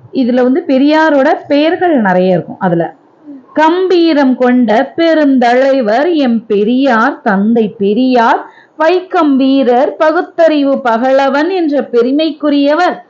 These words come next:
ஈ வே ராமசாமி. யார் இந்த பெரியார்?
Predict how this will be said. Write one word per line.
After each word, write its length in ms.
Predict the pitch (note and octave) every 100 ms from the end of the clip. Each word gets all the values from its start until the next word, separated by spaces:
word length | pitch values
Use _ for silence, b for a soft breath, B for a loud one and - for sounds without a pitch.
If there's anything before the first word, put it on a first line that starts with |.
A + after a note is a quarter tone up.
| _ _ -
ஈ 240 | A3+ B3+
வே 280 | B3 A3+ D4+
ராமசாமி. 840 | G#3 E3+ G3+ G#3+ G#3+ F#3+ E3 D#3 C#3+ - _ _ _ _ - _ _ _ _ _ - - - B B
யார் 540 | C#4 D4+ F#4 G#4+ C#5+ C#5 B4
இந்த 160 | A4 C#4+
பெரியார்? 580 | F4+ F4 F4 E4+ E4+